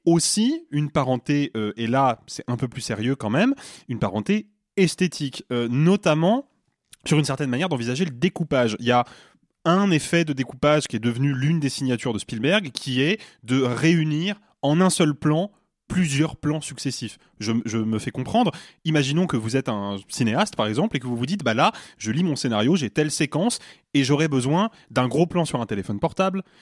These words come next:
d'un gros plan sur le visage de la personne qui regarde le téléphone portable, et puis ensuite, j'ai besoin d'un plan large sur cette personne au milieu de la forêt, et puis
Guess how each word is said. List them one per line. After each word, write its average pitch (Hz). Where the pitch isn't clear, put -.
d'un 151
gros 151
plan 185
sur 160
le 131
visage 160
de 127
la 107
personne 190
qui -
regarde 127
le 113
téléphone 117
portable, 175
et 135
puis 143
ensuite, 196
j'ai 151
besoin 147
d'un 120
plan 190
large 170
sur 147
cette 143
personne 156
au 135
milieu 147
de 143
la 135
forêt, 135
et 127
puis 185